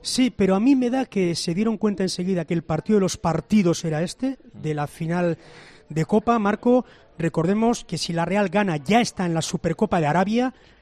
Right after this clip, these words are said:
eso es dinerito. Si la Real gana y queda séptima como mínimo, ya está en Europa, porque se produce ese corrimiento de que el Mallorca,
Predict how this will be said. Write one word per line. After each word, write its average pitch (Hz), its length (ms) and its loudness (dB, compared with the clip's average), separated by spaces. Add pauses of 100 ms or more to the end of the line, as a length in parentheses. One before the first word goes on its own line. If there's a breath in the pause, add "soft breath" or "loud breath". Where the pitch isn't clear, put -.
(140 soft breath)
eso 208 240 2
es 180 80 2
dinerito. 220 600 2 (320 soft breath)
Si - 200 -4
la 180 120 2
Real 208 260 4
gana 202 300 2
y 165 60 2
queda 214 240 2
séptima 196 460 -2
como 185 220 -2
mínimo, 180 380 0
ya 160 200 2
está 247 200 0
en 175 80 0
Europa, 170 420 2
porque 160 200 -4
se 165 140 -8
produce 175 280 -4
ese - 160 -6
corrimiento 175 580 0
de 165 80 -2
que 170 100 -4
el 160 80 -2
Mallorca, 175 540 0